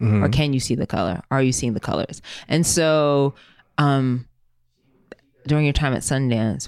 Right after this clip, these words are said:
Speaker 2: where have you seen the color?
Speaker 1: Throughout the years, I've seen the color ebb and flow.
Speaker 2: Okay.
Speaker 1: So I, there are years where I feel like there's so much and it's everywhere. And there's
Speaker 2: Mm-hmm.
Speaker 1: years that I feel like it's less.
Speaker 2: Mm-hmm.
Speaker 1: And I think that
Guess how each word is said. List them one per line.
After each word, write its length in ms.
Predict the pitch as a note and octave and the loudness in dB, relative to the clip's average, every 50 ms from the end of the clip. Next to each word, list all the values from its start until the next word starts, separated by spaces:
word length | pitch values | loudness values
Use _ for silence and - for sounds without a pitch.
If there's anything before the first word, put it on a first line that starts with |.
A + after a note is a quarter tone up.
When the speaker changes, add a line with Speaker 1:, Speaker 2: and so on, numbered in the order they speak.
| - | -4
Speaker 2:
where 220 | - C3 C3 B2+ B2+ | 0 0 0 0 0
have 240 | B2+ C3+ B2 A#2 | -2 -2 -2 -2
you 240 | A#2+ B2 C3+ C3+ C#3 | 0 0 2 2 2
seen 500 | C#3 - - - B2 A#2 A2+ A2+ A2+ A2+ | 0 0 -2 -2 0 0 0 0 -2 -2
the 120 | A2+ - - | -4 -6 -8
color? 440 | - - - C#3+ - - - C#3+ - _ _ _ _ _ _ _ _ _ _ _ _ _ _ _ _ _ _ - - _ _ - - - - - - - - - - - _ _ _ _ _ _ _ _ _ _ _ _ _ _ _ _ _ _ _ _ _ _ - - | -8 -8 -8 -8 -8 -8 -10 -12 -14 _ _ _ _ _ _ _ _ _ _ _ _ _ _ _ _ _ _ -20 -20 _ _ -20 -20 -20 -20 -20 -20 -20 -20 -20 -20 -20 _ _ _ _ _ _ _ _ _ _ _ _ _ _ _ _ _ _ _ _ _ _ -10 -4
Speaker 1:
Throughout 400 | - - D#3 D#3+ D#3+ E3 F3 E3+ | 0 2 4 4 4 4 4 4
the 80 | F3 | 4
years, 240 | D3 C#3 C3+ A#2+ A2 | 4 6 4 4 4
I've 100 | A2 G#2 | 2 2
seen 200 | - - B2 A2+ | 4 2 4 4
the 60 | A2 | 2
color 400 | - - - A2+ G#2+ A2 G#2+ - | 2 0 0 2 4 4 2 2
ebb 140 | F#2+ G2+ G2 | 0 -2 -2
and 140 | G#2 G2 - | -4 -6 -6
flow. 320 | - - - F#2 D#2+ - - _ _ _ _ _ - | -4 -4 -4 -4 -6 -12 -18 _ _ _ _ _ -6
Speaker 2:
Okay. 280 | - G#3+ A#3+ - C#4+ C4 | -4 -4 0 0 0 0
Speaker 1:
So 220 | F4+ - A#2+ A2+ G#2+ | 2 2 4 4 4
I, 160 | G2 G2+ G#2 | 2 2 0
there 220 | - - - G#2+ G2 | -2 0 0 2 2
are 60 | G#2 | 2
years 520 | G2+ G#2+ A#2 A#2+ A#2+ A#2+ B2+ D3 C#3+ - | 2 2 2 4 4 4 2 2 2 2
where 140 | - A2+ G#2 | 2 2 2
I 100 | G2+ G2+ | 2 0
feel 220 | F#2+ - A2 G#2 G2+ | 0 0 2 2 2
like 160 | G2+ F#2+ - | 2 0 0
there's 180 | - G2+ - | -2 -4 -4
so 380 | - - - - - C3 A#2+ A#2+ | -4 -4 -2 0 2 4 4 4
much 280 | A#2 A2+ G#2+ G#2+ G2+ - | 4 4 2 2 0 -2
and 140 | - G#2+ | -2 -2
it's 140 | G#2 G2 - - | -2 -2 -4 -4
everywhere. 500 | - G2+ F#2+ A2 A#2 A#2+ B2+ C3+ C#3+ E3 F3+ F#3 | -4 -2 0 0 0 0 0 0 0 0 0 0
And 220 | E3+ F3 D#3+ A2 A2 | 2 4 6 6 6
there's 160 | - D3 D3 | 6 6 4
Speaker 2:
Mm-hmm. 80 | C3+ A2+ | 4 4
Speaker 1:
years 220 | G#2+ G#2 G#2 - | 4 4 4 2
that 100 | - G2+ | 2 0
I 60 | F#2+ | 0
feel 180 | - - G#2 G#2 | 0 0 -2 0
like 180 | G#2 G#2 - | 0 -2 -4
it's 160 | - - - - | -6 -10 -6 -4
less. 400 | G2+ F2+ - - - - - - | -4 -4 -6 -10 -14 -12 -6 0
Speaker 2:
Mm-hmm. 440 | - F3 F3+ E3 F3 E3+ E3 D#3 D3+ | 2 4 4 6 4 4 4 4 4
Speaker 1:
And 80 | A2 | 4
I 80 | G#2+ G#2 | 2 2
think 240 | - B2 A2 G2+ G2 | 2 2 2 2 2
that 420 | - G2 F#2 G2 G#2 A2 - _ | 2 0 2 0 -2 -4 -8 _